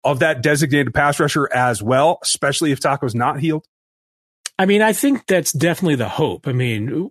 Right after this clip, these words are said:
Speaker 2: remains to be seen. I mean, Danna's a different type of prospect. I mean,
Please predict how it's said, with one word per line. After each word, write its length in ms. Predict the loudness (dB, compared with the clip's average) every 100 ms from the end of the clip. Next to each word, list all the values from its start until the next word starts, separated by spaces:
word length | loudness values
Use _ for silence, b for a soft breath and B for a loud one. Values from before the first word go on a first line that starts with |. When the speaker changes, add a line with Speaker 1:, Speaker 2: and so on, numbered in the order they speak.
| -4
Speaker 2:
remains 360 | 0 2 2 0
to 60 |
be 160 | 0 0
seen. 380 | 0 2 2 2
I 20 |
mean, 120 | 0
Danna's 320 | 0 0 0
a 220 | 0 0 0
different 400 | 0 0 0 0
type 180 | -2
of 80 | -2
prospect. 680 | -2 -2 -2 -2 -2 -2 -2
I 40 |
mean, 320 | -2 0 -2